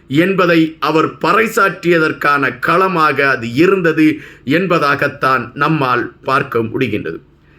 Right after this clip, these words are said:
இந்த பொதுக்குழு தமிழக வெற்றி கழக தொண்டர்களுக்கு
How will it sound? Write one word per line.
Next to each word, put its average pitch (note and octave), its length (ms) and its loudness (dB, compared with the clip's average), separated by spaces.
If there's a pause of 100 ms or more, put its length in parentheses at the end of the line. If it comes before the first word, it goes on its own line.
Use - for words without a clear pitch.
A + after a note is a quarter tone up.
(220)
இந்த E3 320 0 (180)
பொதுக்குழு F3 680 2 (580)
தமிழக F#3+ 400 2 (240)
வெற்றி D#3+ 340 -2
கழக D#3+ 380 0 (100)
தொண்டர்களுக்கு D#3+ 800 0